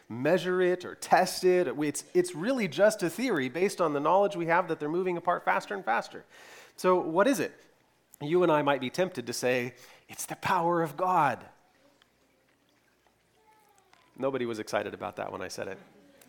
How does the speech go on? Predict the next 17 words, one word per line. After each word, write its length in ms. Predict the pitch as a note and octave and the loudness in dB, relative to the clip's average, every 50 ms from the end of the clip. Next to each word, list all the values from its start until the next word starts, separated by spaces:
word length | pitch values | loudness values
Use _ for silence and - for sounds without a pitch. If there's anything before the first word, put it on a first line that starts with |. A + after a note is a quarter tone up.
| - - - | -18 -4 0
Come 180 | - D#4 C#4 | 2 6 8
on. 540 | A#3 F3+ D3+ C3 B2+ A#2 G#2 G2+ G2 F#2 F2+ - - - - - - - | 8 8 10 8 6 6 4 2 -2 -6 -8 -12 -18 -20 -20 -20 -18 4
They're 220 | C#3+ F#3+ A#3 B3 B3+ | 8 10 10 10 10
moving 420 | B3+ D#4 D#4+ D#4+ D#4+ D#4 D4+ D4 | 10 10 10 8 8 6 6 6
away 380 | D4 D4+ D#4 D4+ D4 C4+ B3 A3 | 8 12 12 12 12 12 10 10
faster 520 | - D4 C#4+ C#4 C#4 C4 C4+ - C#4 C4 | 10 12 12 12 12 12 8 4 4 6
and 140 | B3+ B3 - | 6 6 6
faster, 500 | - D4 D4+ D4 C4+ - - - F#3+ E3+ | 6 8 10 10 8 8 6 2 6 8
right? 180 | G3 A3 A3+ G3+ | 8 8 8 8
Let, 300 | G#3 G3 - - - - | 4 2 2 -2 -8 -2
look 200 | G3 G3 A3 A#3+ | 0 0 2 2
at 140 | G#3+ D#3 D3 | 2 4 6
Isaiah 420 | F3+ F3 E3+ D#3+ F#3 F#3 F3 E3+ | 8 8 8 6 6 6 6 6
chapter 300 | F3 F#3 E3 D#3 - D#3+ | 4 2 0 -2 -2 -4
forty-two, 440 | - F3 F3 E3 D#3+ D#3 - E3 D#3+ | -4 -2 0 0 0 -2 -2 -2 0
verse 220 | D3 D3+ C#3+ - | 0 0 0 2
five. 300 | - E3+ D#3+ C3 A2 - | 4 6 6 6 4 2